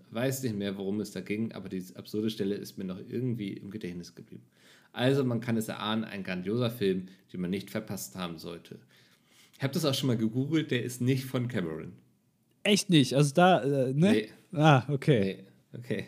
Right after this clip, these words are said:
Speaker 2: Da hat er
Speaker 1: Das ist
Speaker 2: selber erkannt damals, dass das vielleicht nicht so viel Sinn macht, dass er sich da eher
Speaker 1: Ja.
Speaker 2: auf Avatar konzentrieren sollte. Okay.
Speaker 1: Ja,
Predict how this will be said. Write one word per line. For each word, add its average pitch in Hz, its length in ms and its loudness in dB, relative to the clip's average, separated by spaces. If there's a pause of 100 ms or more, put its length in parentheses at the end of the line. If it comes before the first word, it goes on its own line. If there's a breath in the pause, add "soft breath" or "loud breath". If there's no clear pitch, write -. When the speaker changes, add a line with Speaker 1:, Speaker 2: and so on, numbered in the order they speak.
Speaker 2:
Da 113 140 6
hat 180 80 10
er 214 60 10
Speaker 1:
Das - 20 -
ist 143 60 6
Speaker 2:
selber 202 260 10
erkannt 139 400 4
damals, 123 340 4
dass 139 180 0
das 143 200 2
vielleicht 143 240 2
nicht 147 120 6
so 131 100 -4
viel 117 120 -4
Sinn 101 220 -6
macht, 90 240 -6
dass 120 100 -2
er 127 160 0
sich 123 180 -2
da 139 120 -2
eher 135 240 4
Speaker 1:
Ja. 123 100 4
Speaker 2:
auf 113 120 2
Avatar 123 420 0
konzentrieren 92 560 -6
sollte. 82 200 -8
Okay. 107 380 -8 (880 soft breath)
Speaker 1:
Ja, 92 440 -4